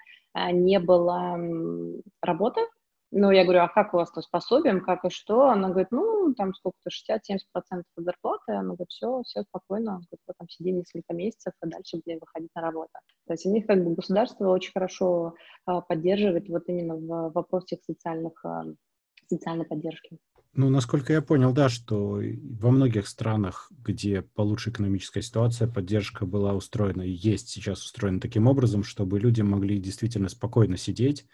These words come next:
Speaker 2: минимально контактировать с миром и, ну,
Speaker 1: Мгм.
Speaker 2: полноценно самоизолироваться,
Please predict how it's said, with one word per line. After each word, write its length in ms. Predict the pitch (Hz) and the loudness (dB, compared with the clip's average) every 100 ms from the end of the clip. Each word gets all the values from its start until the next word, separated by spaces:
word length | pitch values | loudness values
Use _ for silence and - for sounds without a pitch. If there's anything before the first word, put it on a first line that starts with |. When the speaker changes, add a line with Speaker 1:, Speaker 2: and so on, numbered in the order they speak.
| _ | _
Speaker 2:
минимально 920 | 104 104 104 104 95 90 90 87 85 | 4 6 6 6 4 0 -4 -8 -10
контактировать 720 | - 85 101 - 107 87 82 | -8 -4 -4 0 -2 -2 -8
с 100 | - | -2
миром 460 | 107 127 120 92 - | 2 4 4 2 -4
и, 360 | 82 82 80 78 - _ | -10 -10 -10 -10 -14 _
ну, 180 | 95 92 - | -4 -4 -10
Speaker 1:
Мгм. 280 | 160 208 | -10 -6
Speaker 2:
полноценно 520 | 214 104 110 117 120 92 | 0 2 2 6 6 4
самоизолироваться, 920 | - 92 90 101 95 80 76 - - | -2 -6 -4 -4 -4 -6 -12 -14 -20